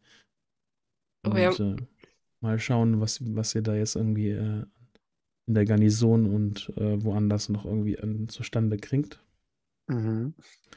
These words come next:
Speaker 2: Auf jeden Fall habt ihr gute Pläne.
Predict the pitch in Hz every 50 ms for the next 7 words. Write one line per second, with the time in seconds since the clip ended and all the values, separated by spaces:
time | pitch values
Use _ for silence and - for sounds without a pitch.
0 | - - - - _ _ _ _ _ _ _ _ _ _ _ _ _ 113 107 107
1 | - 131 139 151 165 165 - - 180 180 180 175 - - 170 156 151 180 196 202
2 | 196 - 180 147 110 98 95